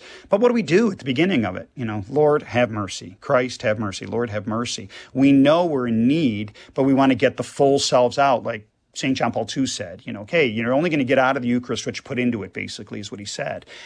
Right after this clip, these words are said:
Well, I think the same thing is with reconciliation, 'cause if we just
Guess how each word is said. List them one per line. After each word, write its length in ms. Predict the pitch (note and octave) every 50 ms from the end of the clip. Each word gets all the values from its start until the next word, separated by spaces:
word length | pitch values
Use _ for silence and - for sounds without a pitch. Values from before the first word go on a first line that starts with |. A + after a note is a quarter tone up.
| - - -
Well, 120 | - C#3+ D3
I 180 | D#3+ A3+ B3
think 380 | A#3 - - - E3 D3 - -
the 80 | C#3+
same 260 | - - C#3 B2+ A#2+ A2
thing 320 | G#2+ - D#3 E3 C#3+ A#2
is 260 | G2+ F#2 F#2+ G2+ -
with 200 | G#2+ G#2 G#2 -
reconciliation, 800 | A2 G#2 - A2 G#2 - A#2+ F#2+ G2 G#2+ A2+ C3 C3 - - G2 -
'cause 180 | G#2+ G#2+ -
if 60 | A#2
we 80 | A#2+ D3
just 300 | D3 - C4 C4+ -